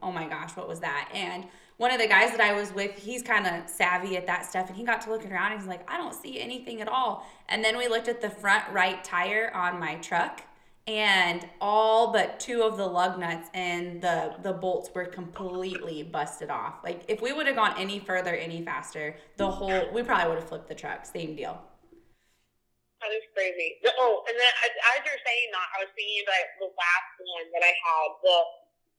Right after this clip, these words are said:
Speaker 2: the, and it was probably the scariest, but again, I was lucky that I was with both my parents. Um, the dash system on our truck, uh, malfunctioned, caught on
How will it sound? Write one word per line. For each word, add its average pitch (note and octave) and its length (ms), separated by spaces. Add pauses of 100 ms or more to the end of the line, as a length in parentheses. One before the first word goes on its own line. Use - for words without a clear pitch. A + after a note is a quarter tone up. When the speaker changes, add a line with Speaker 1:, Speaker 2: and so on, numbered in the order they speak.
(220)
Speaker 2:
the, G#3+ 100 (300)
and A3+ 80
it C4 80
was D4 160
probably D#4 300 (100)
the C4 60 (100)
scariest, G#3+ 480
but G3 80
again, A3 320 (140)
I G3+ 60 (100)
was F#3+ 100
lucky G3+ 320
that F#3 160
I F3+ 220
was F3 100
with F3+ 160
both F3+ 240
my E3 120 (120)
parents. E3+ 340 (640)
Um, E3+ 220 (1040)
the A3 160 (320)
dash A3 300 (180)
system F#3 300 (180)
on F#3 80
our F3+ 240
truck, F#3+ 340 (840)
uh, F3+ 320 (400)
malfunctioned, G3 720 (1300)
caught A3 240
on A#3 120